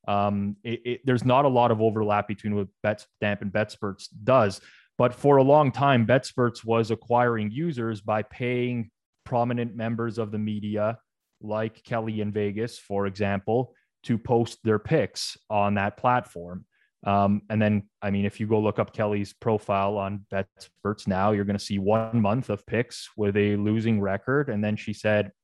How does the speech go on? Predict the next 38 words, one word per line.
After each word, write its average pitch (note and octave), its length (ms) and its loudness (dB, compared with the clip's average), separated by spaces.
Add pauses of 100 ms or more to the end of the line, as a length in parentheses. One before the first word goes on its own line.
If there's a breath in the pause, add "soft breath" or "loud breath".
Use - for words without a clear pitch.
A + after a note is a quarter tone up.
(140)
you A#2 80 -4
know, G#2+ 260 -4 (160)
"I'm G#2 100 -4
fucking G#2+ 400 -2
off A2+ 440 -2
and G#2 260 -2
I'm G2+ 120 -2
just G#2 220 -8
gonna G2+ 320 0 (340 soft breath)
not A2 200 0
take A2+ 200 -2
your A2 100 -2
money G#2+ 260 0
anymore A#2 400 2
because A#2 300 -4
I A2 80 -2
have A2 200 -4
to A2+ 80 -8
publicly A2+ 500 -6
keep A2+ 260 -8
this - 180 -4
record." D3 400 0 (440)
I B2 100 4
don't A2+ 140 6
actually G#2+ 260 0
know G#2 160 2
that G2+ 140 0
that's G#2 200 0
the G2+ 80 -10
case. A2+ 560 -6
That G2+ 140 -2
would G2 120 -10
just G2 200 -8
be G2 80 -6
my F#2+ 160 -2
assumption, A2+ 460 0
or G#2+ 160 0
maybe G2 400 -4